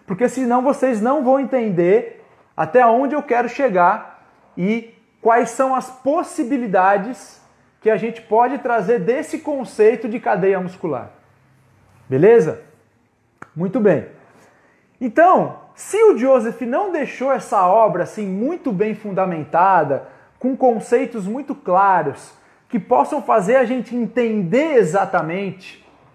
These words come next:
como a gente pode, por meio dessa metodologia que ele deixou,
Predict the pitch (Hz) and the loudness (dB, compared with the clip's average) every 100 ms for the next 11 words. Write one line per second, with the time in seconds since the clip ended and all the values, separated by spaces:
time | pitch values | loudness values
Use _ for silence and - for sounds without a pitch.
0 | _ _ - 277 349 339 240 190 202 185 | _ _ -2 4 4 4 2 2 -2 -8
1 | - 180 196 170 143 127 - _ _ - | -4 2 4 4 0 -10 -12 _ _ -4
2 | 220 202 226 330 330 196 226 233 220 202 | -2 2 4 4 4 4 2 2 -2 -2
3 | 202 202 190 180 143 143 233 277 - 214 | -2 -2 0 -2 -4 -8 -8 -8 -6 -4
4 | 220 185 208 - 185 160 117 - | -2 0 0 0 -2 0 -2 -8